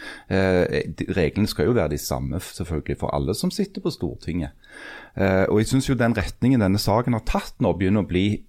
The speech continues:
mer, kan du si, pr-, prinsipielt interessante enn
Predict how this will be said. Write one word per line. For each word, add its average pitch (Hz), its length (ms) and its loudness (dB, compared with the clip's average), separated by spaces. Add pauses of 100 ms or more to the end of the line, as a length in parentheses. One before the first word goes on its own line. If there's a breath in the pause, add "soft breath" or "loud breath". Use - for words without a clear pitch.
(120)
mer, 104 320 2 (720)
kan 98 100 2
du 90 80 2
si, 95 140 2 (180)
pr-, - 320 -2
prinsipielt 117 640 0
interessante 87 560 -2
enn 87 240 2